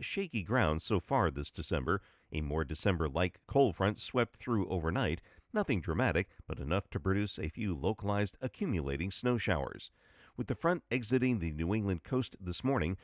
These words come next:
winds are freshening from the west and northwest, drawing colder air into the region from Ontario. Minor ripples in this flow and the air crossing the Great Lakes will keep periods of clouds and additional passing snow showers in the picture today,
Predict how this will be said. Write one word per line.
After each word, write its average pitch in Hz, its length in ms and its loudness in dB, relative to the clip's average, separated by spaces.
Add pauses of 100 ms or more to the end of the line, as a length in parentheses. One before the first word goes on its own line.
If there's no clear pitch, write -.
(200)
winds 80 280 -2
are 71 80 -4
freshening 127 560 -2
from 80 140 -6
the 71 60 0
west 101 340 0
and 90 100 2
northwest, 101 500 2 (220)
drawing 85 320 0
colder 110 480 2
air 117 260 0
into 76 180 -6
the 73 120 -4
region 76 320 -2
from 98 240 2
Ontario. 104 680 0 (360)
Minor 80 300 2
ripples 98 440 0
in 95 120 2
this 95 180 2
flow 101 400 2 (280)
and 143 200 0
the 131 160 0
air 120 200 2
crossing 127 440 -2
the 90 80 0
Great 98 240 2
Lakes 90 280 -2 (180)
will 143 120 -2
keep - 260 -4
periods 120 380 2
of 80 60 -2
clouds 113 460 2
and 101 180 0
additional 117 460 0
passing 110 460 -2
snow 156 240 -2
showers 71 420 -2
in 80 60 -2
the 78 80 -2
picture 85 320 -2
today, 78 400 0